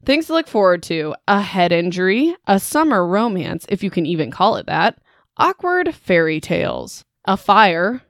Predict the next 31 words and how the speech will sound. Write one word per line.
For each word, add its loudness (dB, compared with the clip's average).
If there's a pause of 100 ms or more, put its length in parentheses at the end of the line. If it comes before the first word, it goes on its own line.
(320)
horrifically 0
graphic, 2
badly 2
written 0
metaphors, -4 (300)
and 0 (360)
my 2
disappointment. -6 (340)
You 0
don't 4
even -4
have 0
to -6
look -2
forward 0
to -4
that. -4
You -6
already 2
know 0
it's -6
here. -4 (100)
Okay, -2 (280)
so -4 (380)
there 4
are 4 (220)
eighty-seven -2
chapters 0
in 0
this 0
book, 0